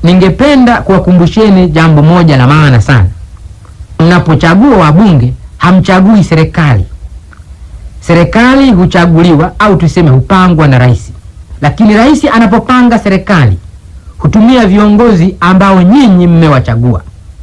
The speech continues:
Ni kweli kwamba rais amepewa uwezo wa kuchagua wabunge wachache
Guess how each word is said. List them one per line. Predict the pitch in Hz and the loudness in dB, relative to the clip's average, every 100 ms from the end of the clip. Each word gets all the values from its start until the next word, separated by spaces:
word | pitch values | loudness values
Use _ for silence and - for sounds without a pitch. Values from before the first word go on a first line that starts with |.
| - - - - - - - - - | -20 -20 -20 -18 -18 -18 -18 -8 -2
Ni | 151 | 0
kweli | 220 214 214 254 - - - - | 2 2 0 -2 -6 -20 -20 -10
kwamba | - 165 156 | -2 0 2
rais | 156 202 175 | 2 0 0
amepewa | - 127 123 175 175 151 | 0 0 0 0 0 2
uwezo | 147 196 220 185 208 - - - - - | 2 2 0 -2 -4 -8 -16 -20 -18 -6
wa | 151 | -4
kuchagua | - 156 156 180 160 | -2 -2 0 2 2
wabunge | 143 160 156 120 | 2 2 2 0
wachache | 101 92 208 208 - 220 | -2 -2 -2 -2 -2 -6